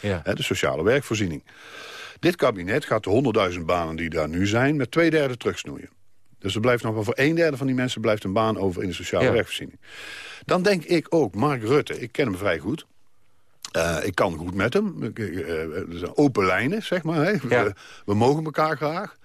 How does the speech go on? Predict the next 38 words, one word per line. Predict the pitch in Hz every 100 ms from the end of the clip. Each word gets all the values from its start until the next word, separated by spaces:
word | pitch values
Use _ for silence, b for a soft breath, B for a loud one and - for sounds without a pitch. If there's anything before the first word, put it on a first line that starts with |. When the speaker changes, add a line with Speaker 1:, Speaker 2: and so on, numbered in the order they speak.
| B B B B B B -
Speaker 2:
Maar | 147
ik | 170 -
kan | 202 185
dan | 151
niet | 160 220
begrijpen | 185 151 147 156 175 226 196 175 _ _ _ _ _
hoe | 131 202 190
hij | 135 131 180 220 233
als | - 113
liberaal | 110 131 95 80 90 143 240 160 _
Speaker 1:
Ja, | 127 123 B B _
en | 123 131
dat | 156
Speaker 2:
zoiets | 190 247 208
Speaker 1:
in-, | 208
Speaker 2:
doet. | 220 -
Speaker 1:
en | - 131
dat | 190
interesseert | 208 190 156 - 160 95
me | 87
nou. | 82 92
Wat | 151
gebeurt | - 117 92 151 220 226
er | 208 -
in | 156
zo | 139
iemand | 117 160 175
als | 131 123
je |
zo'n | 120 123
positie | - 90 208 - 156
hebt... | 151 -
dat | 180
je | 135
dat | 131 143
blijkbaar | 131 135 127 120
kan | - 117 -
uitschakelen? | - 113 - 78 78 78